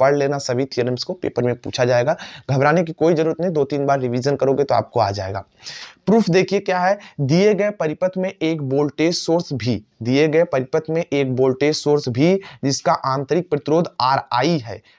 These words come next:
एवं लोड रेजिस्टेंस आरएल, एवं लोड रेजिस्टेंस आरएल, आरएल होगा,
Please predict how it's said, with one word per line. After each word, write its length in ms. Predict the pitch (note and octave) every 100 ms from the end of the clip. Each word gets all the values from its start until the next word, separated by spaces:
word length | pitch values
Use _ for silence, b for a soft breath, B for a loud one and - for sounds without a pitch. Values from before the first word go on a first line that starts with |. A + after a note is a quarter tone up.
| b
एवं 420 | D#3 G#3+ D#3+ E3+ G3 b b
लोड 400 | D3 D3 F#3+ B3
रेजिस्टेंस 560 | F#3+ F3+ D#3+ - F3+ F#3+ -
आरएल, 380 | C3 C3 A#2+ G2 _
एवं 420 | A#2+ C3 E3+ D#3+ G#3 B B
लोड 360 | C#3+ E3+ A#3 F#3+
रेजिस्टेंस 480 | E3 D#3 E3 F3+ - -
आरएल, 400 | C3+ C#3 F3 G3+ b b _ _ -
आरएल 320 | C#3 D3+ A3
होगा, 360 | G3 D#3+ D#3+